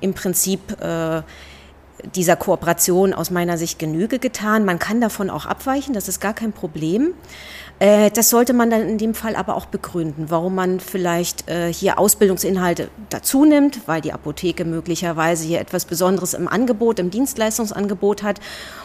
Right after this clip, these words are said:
oder warum bestimmte Themen vielleicht zu einem späteren Zeitpunkt, ähm, lieber absolviert werden. Das kann man alles anpassen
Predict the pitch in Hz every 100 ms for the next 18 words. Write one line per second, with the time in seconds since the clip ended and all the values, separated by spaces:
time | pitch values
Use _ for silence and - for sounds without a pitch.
0 | - 220 226 233 202 202 214 208 208 208
1 | 208 - 233 220 214 - 185 - 123 180
2 | - 240 233 220 202 202 180 180 185 190
3 | 185 - 170 165 165 - - - - 185
4 | 190 185 180 175 - 180 156 170 165 165
5 | 160 165 - - - 202 208 - 214 208
6 | 196 190 180 - 196 262 226 240 233 240